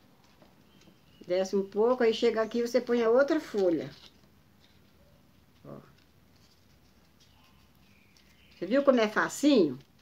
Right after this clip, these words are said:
Ela é muito facinho, muito facinho mesmo.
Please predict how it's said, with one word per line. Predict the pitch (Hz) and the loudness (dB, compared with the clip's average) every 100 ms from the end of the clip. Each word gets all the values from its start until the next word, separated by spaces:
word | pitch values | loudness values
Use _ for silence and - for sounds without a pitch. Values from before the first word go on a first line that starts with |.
| _ - - _ _ _ _ | _ -20 -20 _ _ _ _
Ela | - 196 | -4 0
é | 220 | 0
muito | 226 262 330 381 381 339 | 2 2 4 6 6 4
facinho, | 320 330 294 - - 247 277 254 254 | -2 0 0 -2 -4 0 2 4 2
muito | 294 294 | 0 -2
facinho | - 269 262 277 269 | -4 -6 -2 0 4
mesmo. | 208 180 147 139 | 4 4 0 -8